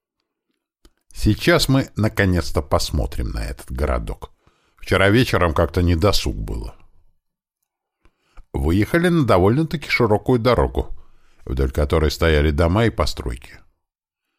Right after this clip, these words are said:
В Б М В сидели Ваня за рулем, я, Славка и Дима сзади, а Андрей дорогу показывал. «Сейчас прямо, Вань,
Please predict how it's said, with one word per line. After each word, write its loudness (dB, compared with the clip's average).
В 0
Б 4
М 6
В 6
сидели 2
Ваня 4
за 2
рулем, 2
я, 2
Славка 2
и 4
Дима 2
сзади, -4
а 2
Андрей 2
дорогу 0
показывал. -10
«Сейчас 2
прямо, 4
Вань, 2